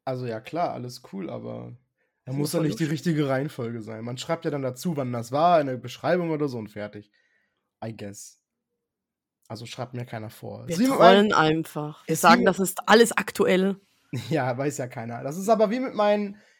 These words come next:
Speaker 1: YouTube-Videos, wenn ich meine Highlights mache. Ich hab doch, ich hab doch erst,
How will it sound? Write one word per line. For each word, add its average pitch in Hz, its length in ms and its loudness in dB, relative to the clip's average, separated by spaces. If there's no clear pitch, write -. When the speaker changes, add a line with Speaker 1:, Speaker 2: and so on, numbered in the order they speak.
Speaker 1:
YouTube-Videos, 170 680 -4
wenn 165 80 -2
ich 165 80 -2
meine 156 220 0
Highlights 147 400 0
mache. 127 240 -8
Ich - 180 -16
hab - 180 -4
doch, 185 280 2
ich 160 120 -4
hab 185 140 -4
doch 190 100 2
erst, - 420 -2